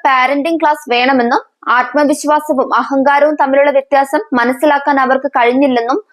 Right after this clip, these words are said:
കുട്ടികൾക്ക് വിദ്യാഭ്യാസം മാത്രമല്ല നൽകേണ്ടത്, മുതിർന്നവരെ ബഹുമാനിക്കാനും പഠിപ്പിക്കണമെന്നും തുടങ്ങി നീളുകയാണ് വിമർശനങ്ങളുടെ കമന്റ് നിര. എന്നാൽ സോഷ്യൽ മീഡിയയിലെ മറ്റു ചിലർ കുട്ടിയെ അഭിനന്ദിക്കുകയും ചെയ്യുന്നുണ്ട്.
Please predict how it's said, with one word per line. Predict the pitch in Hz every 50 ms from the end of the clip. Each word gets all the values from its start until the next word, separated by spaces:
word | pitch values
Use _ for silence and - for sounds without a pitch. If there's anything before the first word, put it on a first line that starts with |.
| - - - _ _ -
കുട്ടികൾക്ക് | 285 269 220 - 262 294 294 294 311
വിദ്യാഭ്യാസം | 254 269 - - 294 277 277 233 294 294 294 - 302 277
മാത്രമല്ല | 269 262 262 262 - 302 285 285 277 277 277
നൽകേണ്ടത്, | 269 254 247 247 247 - 277 269 254 262 269 269 - - -
മുതിർന്നവരെ | 233 247 240 269 254 269 285 262 285 285
ബഹുമാനിക്കാനും | 277 254 262 269 269 254 262 269 269 277 262 302 269 269 294 381 403 _ _ _ _ _ -
പഠിപ്പിക്കണമെന്നും | 262 269 269 277 294 - 320 320 302 302 285 302 285 294
തുടങ്ങി | 294 262 262 262
നീളുകയാണ് | 262 247 240 240 247 262 254 262 277 262 247 240 247
വിമർശനങ്ങളുടെ | 226 220 214 214 214 208 - - 254 240 233 226 208 196 196 226
കമന്റ് | - - 202 185 185 196 196 185 196
നിര. | 196 226 226 - - _ _ _ _ - - - - - -
എന്നാൽ | 302 330 370 392
സോഷ്യൽ | - - - 320 311 311 311 - 392 381 370
മീഡിയയിലെ | 359 359 359 370 359 349 339 349
മറ്റു | 320 294 277 285 311
ചിലർ | 285 320 294 294 302
കുട്ടിയെ | 320 - 262 - 285 277
അഭിനന്ദിക്കുകയും | 247 220 - 247 247 254 247 262 - 262 233 - 208 202
ചെയ്യുന്നുണ്ട്. | 208 - 220 196 190 202 226 220